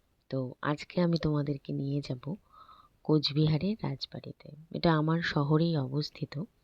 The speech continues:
এটি কোচবিহারের একটা ঐতিহ্য। তো কিছুদিন আগে আমরা, আমাদের যে গ্রুপটা,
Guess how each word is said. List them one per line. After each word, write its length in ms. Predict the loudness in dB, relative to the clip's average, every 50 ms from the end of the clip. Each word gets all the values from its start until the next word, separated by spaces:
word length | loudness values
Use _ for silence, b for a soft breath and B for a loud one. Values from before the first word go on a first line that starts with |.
| B B B B B B B B B B B B
এটি 240 | 4 6 6 4
কোচবিহারের 920 | 6 6 4 4 4 4 0 -6 -6 0 2 4 4 4 4 2 2 0 0
একটা 500 | 0 -4 -6 -6 -4 -4 -4 -4 -4 -8 -12 _ _ _ _ _ _ _ -4
ঐতিহ্য। 760 | -2 -2 -2 -4 -6 -10 -8 -6 -4 -4 -4 -4 -4 -6 -6 -8 _ _ B B B B B B B B B B B B B B B B B _ -8
তো 320 | -6 -6 -6 -6 -8 -10 -12 _ _ _ -8
কিছুদিন 420 | -8 -6 -4 -2 -2 -2 -2 -2
আগে 540 | -2 -2 -4 -4 -6 -8 -8 -8 -6 -6 -8 -10 _ _ _ _ _ _ _ _ _ _ _ _ _ -4
আমরা, 320 | -2 -2 0 0 0 0
আমাদের 480 | 0 -2 -2 -4 -2 -4 0 0 0 0
যে 160 | 0 0 -2
গ্রুপটা, 640 | -2 -2 0 0 0 0 -2 -10 -8 -6 -6 -6